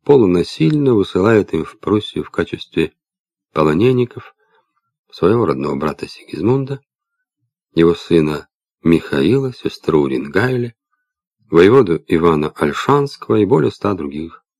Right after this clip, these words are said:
знатных панов. Только тогда, и то со скрипом, но Литва слишком лакомый кусок, чтобы отказаться от очередной попытки захватить её, орден выделяет войско.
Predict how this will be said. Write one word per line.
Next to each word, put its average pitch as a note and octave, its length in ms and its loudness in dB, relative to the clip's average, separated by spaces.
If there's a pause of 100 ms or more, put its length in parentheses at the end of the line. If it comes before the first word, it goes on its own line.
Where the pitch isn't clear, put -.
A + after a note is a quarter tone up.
знатных - 580 -10
панов. - 440 -10 (880)
Только D3+ 340 2
тогда, D#2+ 600 -2 (640)
и G#3+ 120 -4
то - 180 -2
со D#2 200 -4
скрипом, G#2+ 800 -6 (880)
но D#2 100 2
Литва E2+ 280 -2
слишком D2+ 440 -6
лакомый C#2 400 -8
кусок, - 420 -10
чтобы - 240 -10
отказаться - 560 -8
от - 60 -20
очередной C2+ 420 -6
попытки - 420 -12
захватить - 540 -8
её, B2 200 0 (460)
орден A#2+ 580 2 (460)
выделяет C2 580 -4 (340)
войско. - 600 -10